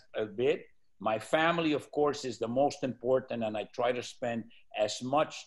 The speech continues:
time as fa-, of family time as I can, particularly since my male sons, my daughter is a social worker, but my male sons are all interested in the business without me forcing them. So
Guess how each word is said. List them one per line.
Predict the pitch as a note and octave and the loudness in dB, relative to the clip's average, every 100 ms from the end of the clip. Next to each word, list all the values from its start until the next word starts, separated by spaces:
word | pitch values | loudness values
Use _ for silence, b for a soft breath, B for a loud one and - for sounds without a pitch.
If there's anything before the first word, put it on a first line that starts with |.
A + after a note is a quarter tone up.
| - | -4
time | B2 B2 A#2+ A2+ - _ _ | -2 0 0 -4 -10 _ _
as | - - - - - | -2 -2 -2 -10 -4
fa-, | C3+ - - - _ - | -4 -4 -6 -8 _ -6
of | A#2 - - | -6 -6 -4
family | D3 C#3+ C#3+ C#3 | 0 2 2 -2
time | B2 B2 B2 B2 A#2+ | -2 0 2 0 -2
as | A#2 G#2+ G#2+ | -4 -2 0
I | G2 G2 | 0 -2
can, | - B2 C#3 F3 A#3 - - _ _ - | -6 -2 0 -2 -4 -10 -20 _ _ 2
particularly | B2+ B2 D#3 D#3 D#3+ D3+ | 2 2 -2 0 0 0
since | B2+ C#3 C3+ B2+ | -2 -2 -2 -4
my | B2+ B2+ B2 A#2+ - - | -4 0 0 0 -4 -8
male | A#2 B2+ C#3+ E3 D3 | -4 2 4 6 4
sons, | B2+ - B2+ B2 A#2+ | 2 0 0 0 -4
my | A2 A2+ | -4 -4
daughter | G2+ B2+ C#3+ D3 C3+ - B - | 2 6 6 6 2 0 B -4
is | C3 B2 - | -2 0 -2
a | A#2 A2+ | -4 -4
social | - D3 C#3+ D3+ | 2 2 2 0
worker, | C3 C#3 C#3 F#3 | 2 2 2 -2
but | D#3 A#2 | -2 -2
my | A#2 | -2
male | A#2+ C3+ C3+ | 0 2 0
sons | - C3+ C3 B2 | 0 -2 0 0
are | B2 | 4
all | C3 C3+ | 4 4
interested | C#3 B2 C3+ - - A#2+ A#2+ b - - | 2 -2 -6 -6 -2 -4 -4 b -14 -2
in | B2 A#2+ | -2 0
the | A#2+ | -2
business | F#2+ C3+ - F3+ G#3+ | 0 0 0 -2 -2
without | D3 C3+ A#2+ B2 | 0 2 4 2
me | C3 | -4
forcing | - C3 B2+ B2 C#3+ C3+ | -2 4 4 2 -6 -2
them. | D#3+ F#3 B B B | -2 -2 B B B
So | - C#3 C3+ C3 - | 0 4 6 4 2